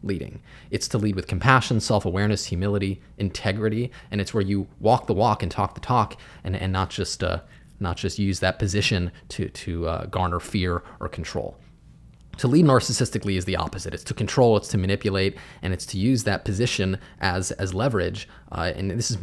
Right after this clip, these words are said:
most notably seen in, in fraudulent leaders who their actions will not match their, their words, and ultimately, because many instances we cannot see their actions, so they're very easily able to deceive many people,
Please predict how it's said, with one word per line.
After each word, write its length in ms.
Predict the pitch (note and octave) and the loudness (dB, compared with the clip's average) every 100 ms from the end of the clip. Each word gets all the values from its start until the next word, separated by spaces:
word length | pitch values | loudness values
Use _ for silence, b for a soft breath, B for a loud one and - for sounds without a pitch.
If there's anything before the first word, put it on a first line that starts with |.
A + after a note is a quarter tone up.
| G2+ | 0
most 300 | C3+ B2+ - | 4 4 4
notably 320 | B2 B2 G2 | 4 4 2
seen 320 | - A2 G#2 | 0 2 2
in, 100 | F#2+ F#2 | 2 0
in 140 | G2+ | -4
fraudulent 640 | - G2+ A2 G#2 F#2+ F#2+ F#2 | 0 2 2 2 -2 -4 -4
leaders 440 | A#2 B2+ F#2 F#2+ | -2 0 0 -2
who 260 | - G#2 G2+ B B B - | -2 -2 -2 B B B -6
their 120 | A#2+ A#2 | 0 4
actions 360 | D3 - B2+ | 4 4 2
will 100 | G#2+ | 4
not 260 | G2+ G#2 A2+ | 2 2 2
match 260 | A#2 A#2+ | 0 0
their, 180 | B2+ B2 | 0 0
their 200 | G#2+ A#2+ | 2 0
words, 460 | A#2 A#2+ A#2+ B2+ - B B | 2 0 0 -2 -6 B B
and 80 | G2 | -6
ultimately, 320 | G#2 G#2+ G2 | -2 0 0
because 320 | F#2+ - G2+ | -2 -2 -2
many 280 | G2 G2 G2 | 0 0 2
instances 400 | F#2+ - G2 G2 | 0 -2 -6 -6
we 120 | F2+ | -6
cannot 320 | - A2 F#2+ | -2 0 0
see 180 | - G#3 | 0 2
their 140 | C3+ E2+ | 4 4
actions, 480 | F2 - C3 C3 B B | 2 0 -2 -2 B B
so 120 | - | -4
they're 60 | F2 | 0
very 180 | G#2+ G2+ | 0 2
easily 360 | A2 G#2 G2 | 0 2 0
able 160 | G2 F2+ | 0 -2
to 100 | - | -6
deceive 340 | - - G#2 | -6 -2 0
many 200 | G2 F2 | 0 -2
people, 420 | - A#2+ F#2+ F2 | -2 0 0 -2